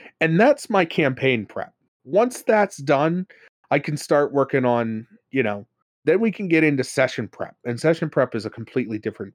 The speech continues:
beast. But do you have any thoughts on campaign prep? Or what do you do to, like, you know, other than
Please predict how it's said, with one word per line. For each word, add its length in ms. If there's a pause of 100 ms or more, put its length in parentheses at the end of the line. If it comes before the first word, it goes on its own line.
beast. 400 (420)
But 140 (360)
do 140
you 160
have 220
any 140
thoughts 380
on 120
campaign 500
prep? 320 (400)
Or 240 (180)
what 140
do 60
you 180
do 260
to, 180 (120)
like, 320 (380)
you 100
know, 140 (300)
other 220
than 300